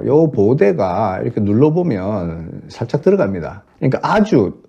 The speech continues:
두껍게 토캡을 다른 제품이 아닙니다. 전체적으로,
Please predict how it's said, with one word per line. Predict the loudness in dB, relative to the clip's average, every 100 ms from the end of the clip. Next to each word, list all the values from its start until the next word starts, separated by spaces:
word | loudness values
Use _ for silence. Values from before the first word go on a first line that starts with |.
| _
두껍게 | -4 -2 0 -4 -4 -4 -4 -4
토캡을 | -8 -4 -2 0 -2 -6
다른 | -8 -6 -4 -2
제품이 | -4 -4 -6
아닙니다. | -4 -4 -2 -2 -6 -10 -20 -20 -10
전체적으로, | 0 2 4 4 4 4 2 2 -2